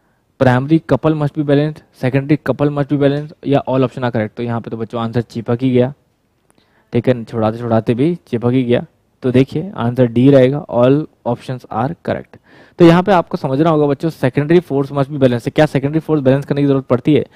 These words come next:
तो हमने बच्चों आपको कहा था कि बिल्कुल पड़ती है, लेकिन ध्यान रखें at high speed, अगर हमारा इंजन हाई speed है तभी secondary force जो है वो ज़्यादा activate होता है क्योंकि उसमें cos two theta by n है, ठीक है ना। तो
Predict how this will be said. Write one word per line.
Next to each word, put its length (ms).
तो 60
हमने 240
बच्चों 200
आपको 180
कहा 220
था 240
कि 60
बिल्कुल 440
पड़ती 320
है, 180
लेकिन 420
ध्यान 260
रखें 240
at 160
high 260
speed, 320
अगर 200
हमारा 280
इंजन 300
हाई 240
speed 260
है 280
तभी 220
secondary 400
force 300
जो 80
है 100
वो 120
ज़्यादा 380
activate 460
होता 180
है 140
क्योंकि 240
उसमें 200
cos 220
two 80
theta 320
by 120
n 140
है, 200
ठीक 100
है 60
ना। 140
तो 80